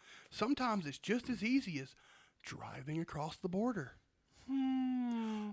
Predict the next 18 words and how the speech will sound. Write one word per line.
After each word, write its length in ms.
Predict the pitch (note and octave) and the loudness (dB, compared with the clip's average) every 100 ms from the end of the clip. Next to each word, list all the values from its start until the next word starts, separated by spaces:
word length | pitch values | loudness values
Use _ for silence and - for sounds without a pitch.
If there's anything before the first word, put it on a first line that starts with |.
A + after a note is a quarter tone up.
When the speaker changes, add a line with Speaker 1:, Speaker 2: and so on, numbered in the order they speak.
| - | -4
Speaker 1:
Also, 420 | E3 D#4 - G#3+ | 2 4 6 4
also, 640 | C3+ C3 C3 - B2+ F3+ - - - - - - | 2 0 -2 0 0 2 0 -8 -20 -18 -8 4
Speaker 2:
That's 260 | C3+ G#3+ | 4 6
why 260 | G#3+ F#3 D3+ | 4 6 8
I 220 | C3+ F3+ | 8 8
am 160 | C#3 A2+ | 8 4
still 460 | - D3+ D#3 C#3+ | -2 4 6 6
for 180 | C3+ C3+ | 4 2
the 160 | B2 A#2+ | 4 6
idea 400 | A#2 A2 A2 G#2+ | 6 6 4 2
of 80 | G#2 | 4
having 240 | A2+ G#2+ | 2 2
a 80 | F#2 | -2
fucking 480 | - C3+ A#2+ A#2 A2 | 4 4 4 2 6
minefield 720 | A2 G#2+ G#2 - G2+ F#2 F#2 | 8 8 4 2 4 4 2
at 100 | F2+ | -2
the 60 | |
border. 340 | E2+ E2 C#2+ | -4 -4 -6